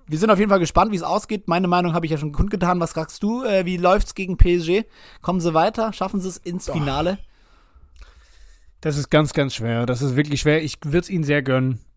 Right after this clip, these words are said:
Speaker 2: Ich würd's ihnen sehr gönnen. Deshalb sage ich, Bayern kommt weiter. Sie werden sich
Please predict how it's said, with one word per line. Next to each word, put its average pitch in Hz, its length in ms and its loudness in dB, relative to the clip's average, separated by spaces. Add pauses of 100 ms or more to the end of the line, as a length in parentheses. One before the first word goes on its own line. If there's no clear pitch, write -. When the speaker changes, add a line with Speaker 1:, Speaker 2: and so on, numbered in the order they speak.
(120)
Speaker 2:
Ich 123 140 -2
würd's 143 160 2
ihnen 135 120 -2
sehr 131 120 0
gönnen. 127 200 0
Deshalb 120 240 0
sage 120 200 -2
ich, 123 80 -4
Bayern 127 240 0
kommt 123 200 0
weiter. 131 260 0
Sie 123 140 -2
werden 135 160 0
sich 135 240 -8